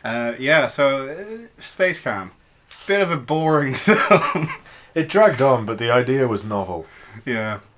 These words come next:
Speaker 1: So, uh, do you wanna do the plot summary?
Speaker 2: Yeah, so basically, uh, it's Space Camp,
Speaker 1: Uh-huh.
Speaker 2: and this guy, Kevin, rocks up in
Speaker 1: That's
Speaker 2: his,
Speaker 1: me.
Speaker 2: in his cool Jeep. Uh, you can instantly tell Kevin's the cool guy.
Speaker 1: Yeah, yeah. And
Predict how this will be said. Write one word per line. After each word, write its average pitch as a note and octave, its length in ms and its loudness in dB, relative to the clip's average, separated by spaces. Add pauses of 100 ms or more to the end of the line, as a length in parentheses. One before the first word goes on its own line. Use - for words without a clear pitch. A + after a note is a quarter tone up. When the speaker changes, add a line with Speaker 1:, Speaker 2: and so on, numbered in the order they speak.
Speaker 1:
So, A2+ 300 -2
uh, G#2+ 200 -2
do - 80 -12
you B2 40 -4
wanna A#2 140 -2
do A#2 60 -6
the A2 60 -12
plot B2 200 0
summary? C3 300 -6 (520)
Speaker 2:
Yeah, A#2+ 200 0
so G#2+ 180 -6
basically, G#2+ 800 -2
uh, F#2+ 600 0
it's G#2+ 200 -10
Space C3 340 -4
Camp, A2 340 -8 (480)
Speaker 1:
Uh-huh. A2 360 -8
Speaker 2:
and G2+ 160 -8
this F#2+ 180 -10
guy, G#2+ 320 -4
Kevin, G#2 400 -8
rocks F2+ 260 -12
up F#2 240 -10 (140)
in F#3+ 80 -16
Speaker 1:
That's E2+ 200 -12
Speaker 2:
his, A2 80 -14
Speaker 1:
me. A#2 300 -10 (140)
Speaker 2:
in F#2+ 100 -8
his F2+ 240 -12
cool G#2 300 -6
Jeep. F#2+ 400 -10 (680)
Uh, G2 80 -8
you F2 140 -12
can G2+ 140 -10
instantly F#2 320 -10
tell E2+ 220 -10
Kevin's E2+ 340 -14
the - 80 -18
cool F2 220 -10
guy. D#2 320 -10 (160)
Speaker 1:
Yeah, A2 300 0
yeah. G2+ 260 -4 (340)
And - 160 -6